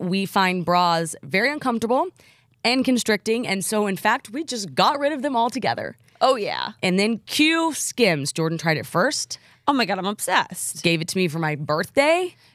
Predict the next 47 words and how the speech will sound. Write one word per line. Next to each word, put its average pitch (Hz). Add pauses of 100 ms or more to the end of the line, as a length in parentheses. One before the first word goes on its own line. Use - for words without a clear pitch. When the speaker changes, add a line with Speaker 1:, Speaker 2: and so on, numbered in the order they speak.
Speaker 2:
They're 302
literally 240
the 233
only 202
undergarment 196
products 185
I 185
wear 175
on 185
a 196
daily 185
basis. 180
And 294
when 220
I 247
go 247
to 240
L 226
A 208
for 247
six -
hours, 262 (260)
you 220
best 277
believe 247
I'll 208
be 220
wearing 208 (160)
Skims 254
underwear 226
and 220
bras 220
'cause 185
it's 185
the 196
only 208
thing 220
I 220
can 233
sit -
in 175
for 170
that -
long. -
Speaker 1:
And 180
it's 160
so 196